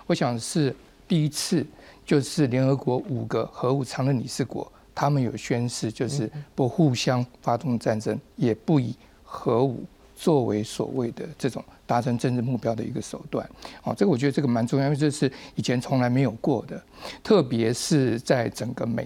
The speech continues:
Speaker 1: 中整个竞争的这种态势上升。不过有意思，我们就要把这时间点把它串起来看。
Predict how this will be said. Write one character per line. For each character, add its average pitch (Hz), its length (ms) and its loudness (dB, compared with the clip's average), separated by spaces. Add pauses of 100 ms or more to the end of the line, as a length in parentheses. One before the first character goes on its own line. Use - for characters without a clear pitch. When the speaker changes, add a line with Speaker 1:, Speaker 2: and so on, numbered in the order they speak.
(120)
Speaker 1:
中 135 260 -2
整 - 220 -4
个 131 140 -8
竞 135 280 0
争 123 220 -4
的 127 100 -6
这 131 160 -4
种 - 140 -10 (320)
态 139 240 0
势 135 240 -4
上 131 280 -2
升。 123 80 0 (280)
不 285 80 4
过 285 40 8
有 120 160 6
意 160 120 6
思， - 120 2
我 117 60 -2
们 139 100 2
就 165 80 2
要 131 60 2
把 113 140 -4
这 165 100 0
时 139 220 -2
间 165 180 2
点 147 160 -2
把 - 140 -10
它 - 80 -8
串 131 240 -4
起 - 140 -12
来 - 120 -10
看。 - 220 -6